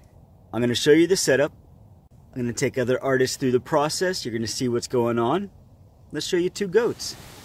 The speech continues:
I realize that I haven't actually shown many of you Two Goats pottery,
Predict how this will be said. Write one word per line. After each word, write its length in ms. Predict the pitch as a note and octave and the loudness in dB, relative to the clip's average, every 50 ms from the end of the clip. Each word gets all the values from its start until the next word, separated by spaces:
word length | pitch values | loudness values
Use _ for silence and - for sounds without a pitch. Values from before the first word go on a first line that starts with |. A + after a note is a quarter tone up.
| - - - - - - - | -20 -20 -20 -20 -20 -16 -14
I 60 | C#3 | -12
realize 800 | C#3+ E3 G3 G#3+ D#3 A#2 A#2 A#2+ A#2 A#2 B2 C#3+ D#3+ - - - - - - - - - - - - - - - - - - - - - - - - - | -8 -6 -4 -2 0 2 4 4 4 4 4 2 2 -2 -6 -12 -16 -20 -20 -20 -20 -20 -20 -20 -20 -20 -20 -20 -20 -20 -20 -20 -20 -20 -20 -20 -20 -16
that 100 | - - - - | -16 -16 -14 -14
I 200 | - D#3+ F3 G3 | -12 -8 -6 -6
haven't 380 | G3 E3 E3 E3 D3 D3+ C#3 - | -4 -2 -2 -2 -2 -4 -6 -6
actually 420 | D#3 D#3 D#3+ - - - D3+ C#3+ | -8 -8 -8 -8 -8 -6 -6 -6
shown 760 | B2+ - - - - G#3+ A3+ A#3+ G#3+ D#3+ B2+ A2 G#2 G#2 G#2+ | -6 -6 -8 -6 -6 -4 -4 -2 -2 -2 -2 -2 -2 -4 -4
many 260 | G#2+ G#2+ G#2 G#2 G2 | -4 -4 -4 -4 -4
of 140 | G2+ F#2+ F#2 | -6 -6 -6
you 400 | F#2+ G2 G2+ G2 F#2+ F2+ F2 F2+ F#2+ - - - - - - - | -8 -8 -6 -6 -4 -6 -6 -8 -12 -16 -20 -20 -20 -20 -20 -14
Two 160 | - - B2+ | -10 -8 -8
Goats 360 | G#2+ F#2 A2+ G#2 G2 F#2+ - - - - | -6 -4 -4 -4 -4 -6 -8 -12 -12 -8
pottery, 460 | A2+ F#2 E2+ E2+ F2 E2+ D#2+ D#2 | -8 -8 -8 -8 -10 -12 -12 -12